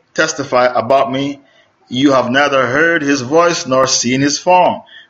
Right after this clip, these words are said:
John five, verse thirty-seven. Jesus said, "God who sent me. You have neither heard his voice at any time nor seen his form." There is a, a room here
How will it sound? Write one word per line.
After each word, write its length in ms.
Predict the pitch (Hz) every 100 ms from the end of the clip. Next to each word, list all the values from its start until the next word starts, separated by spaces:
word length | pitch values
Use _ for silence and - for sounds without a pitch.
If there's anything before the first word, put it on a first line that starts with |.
| -
John 260 | 113 143 170
five, 540 | - 117 117 139 147
verse 360 | 107 110 127 -
thirty-seven. 680 | 143 143 - 208 131 101
Jesus 440 | 117 196 156 135 123
said, 360 | 170 117 92
"God 240 | 104 160 165
who 140 | 165
sent 360 | 160 190 185 107
me. 220 | 98 - _ _ _ _ _ _ _ - - _ 117
You 220 | 135 151
have 220 | 143 139
neither 440 | 151 175 165 147
heard 380 | 123 170 208 208
his 240 | 170 156 135
voice 440 | 131 180 185 185 -
at 240 | - 202 -
any 140 | 175
time 580 | 175 156 139 135 139 - _ _ _ _ -
nor 300 | 113 120 117
seen 480 | - - 120 127 127
his 240 | 127 123
form." 420 | - 151 110 - - - - _ _
There 240 | 127 131
is 220 | 131 135 117
a, 300 | 113 107 - _ -
a 160 | 110
room 320 | 131 214 190
here 300 | 131 120 117